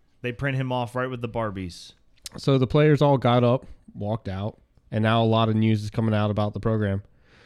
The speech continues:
Speaker 2: What do you think should be done?
Speaker 1: <sighs> Like, what kind of, uh, sanctions should be brought down or whatever? What kind of penalties?
Speaker 2: Yeah, I don't know if it's necessarily sanctions 'cause I don't know if the N C A A will step in, but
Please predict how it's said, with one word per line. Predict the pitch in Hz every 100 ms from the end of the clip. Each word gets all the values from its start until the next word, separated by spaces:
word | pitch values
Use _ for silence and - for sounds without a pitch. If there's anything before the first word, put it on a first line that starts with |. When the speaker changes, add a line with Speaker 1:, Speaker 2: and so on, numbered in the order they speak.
| _ _ _
Speaker 2:
What | - 127
do | 143
you |
think | 131 135
should | - 117
be |
done? | 110 113 98 98 _ _ _ _ _ _ _ _ _ _ _ _ _ _ _ _
Speaker 1:
<sighs> | 143 160 127 82 - - _ -
Like, | 123 135
what | 151 160
kind | 156 156 147
of, | 131
uh, | 135 123
sanctions | - 151 151 - 160
should | -
be | 156
brought | 151 156 156
down | 156
or | 160
whatever? | 160 160 156
What | 143 117
kind | 127
of | 120
penalties? | - 139 147 156 147 - -
Speaker 2:
Yeah, | 226 233
I |
don't | 254
know | 262
if | 185
it's | 165
necessarily | 151 - 143 117
sanctions | - 113 117 143 135 -
'cause | 117
I |
don't | 123 131
know |
if | 120
the | 107
N | 117
C | 110 110
A | 104
A | 110
will | 117
step | - 127 135
in, | 131 127 123 127
but | 120 107 104